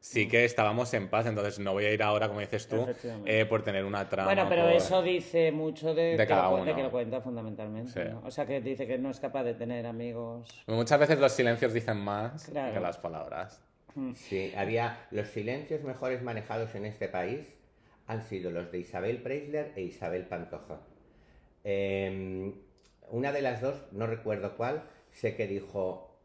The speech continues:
Speaker 3: es, mm, te cuesta mucho más trabajo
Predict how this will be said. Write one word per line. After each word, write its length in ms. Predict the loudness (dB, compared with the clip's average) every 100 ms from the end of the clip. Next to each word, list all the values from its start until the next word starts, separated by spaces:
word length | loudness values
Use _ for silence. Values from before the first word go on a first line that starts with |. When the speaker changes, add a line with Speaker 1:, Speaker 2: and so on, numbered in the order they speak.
| -6
Speaker 3:
es, 440 | -4 -4 -8 -20 -20 _ _ _ -10
mm, 640 | -8 -8 -6 -6 -6 -6
te 80 | -4
cuesta 260 | -4 -2 -2
mucho 280 | -2 -4
más 260 | -4 -6 -4
trabajo 540 | -2 -2 -4 -6 -8